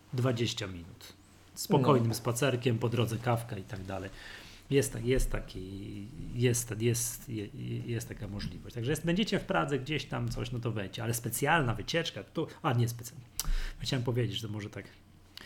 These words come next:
Speaker 2: Jak miną,
Speaker 1: No,
Speaker 2: to
Speaker 1: chyba w
Speaker 2: wiesz.
Speaker 1: ramach happeningu. No, no, no dobra, no potrafię sobie wyobrazić, że moglibyśmy pojechać, tak, tak, wiesz. A dobra, pakujemy się do pociągu, jedziemy, nie? Zobaczyć tam,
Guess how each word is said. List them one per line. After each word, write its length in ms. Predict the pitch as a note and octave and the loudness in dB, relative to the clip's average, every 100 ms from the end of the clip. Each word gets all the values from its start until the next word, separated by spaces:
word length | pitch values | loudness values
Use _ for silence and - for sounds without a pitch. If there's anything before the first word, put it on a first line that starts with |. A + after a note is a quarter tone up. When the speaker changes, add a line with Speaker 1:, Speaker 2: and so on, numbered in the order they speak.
| - - - - | -16 -18 -20 4
Speaker 2:
Jak 180 | D3+ D3+ | 6 12
miną, 300 | G#3+ G#3+ A3+ | 12 12 12
Speaker 1:
No, 120 | G#3+ | 12
Speaker 2:
to 120 | F#3+ | 12
Speaker 1:
chyba 140 | E3 | 12
w 40 | C#3+ | 12
Speaker 2:
wiesz. 100 | C#3 | 12
Speaker 1:
ramach 280 | C#3 B2+ - | 8 8 4
happeningu. 760 | C3+ D3 C3+ C3 A#2+ A2+ A2+ - - - - - - - - - - - - - - - - | 4 6 4 4 4 4 2 0 -10 -12 -10 -12 -16 -20 -20 -20 -20 -20 -20 -20 -20 -20 -10
No, 220 | G#3 G3+ F#3 | -4 -4 -4
no, 220 | - G3 F3 | -4 -4 2
no 140 | F3 | 8
dobra, 300 | E3+ C3+ G#2+ | 10 10 10
no 80 | D3 | 4
potrafię 360 | F#3+ G3+ - | 4 4 4
sobie 220 | - D#3 D#3 | 4 4 4
wyobrazić, 420 | D3+ C#3 D3 B2 | 4 4 4 4
że 100 | C3+ | 2
moglibyśmy 460 | B2+ A#2 A#2 A#2 | 4 2 2 0
pojechać, 440 | A#2+ A#2 F#2+ E2 F2+ | 2 2 0 -2 -6
tak, 220 | F2+ - | -8 -10
tak, 140 | - - - - - | -12 -14 -18 -18 -16
wiesz. 320 | F2+ F2+ - - | -14 -14 -16 0
A 120 | G#3 | 6
dobra, 300 | G#3 B2 F#2 | 6 6 2
pakujemy 520 | F2 E3 D3+ D#3 C#3 B2 | -2 -4 0 2 2 0
się 80 | A#2+ | 0
do 60 | |
pociągu, 440 | A#2+ A#2 A2 G#2 G#2 | 0 0 0 0 -2
jedziemy, 400 | F#2+ F2+ E2 E2+ | -2 -4 -8 -6
nie? 180 | A2 C3 | -4 0
Zobaczyć 580 | G#2+ G#2 - - - | 0 -2 -8 -10 -12
tam, 320 | - F2 F#2+ | -10 -10 -10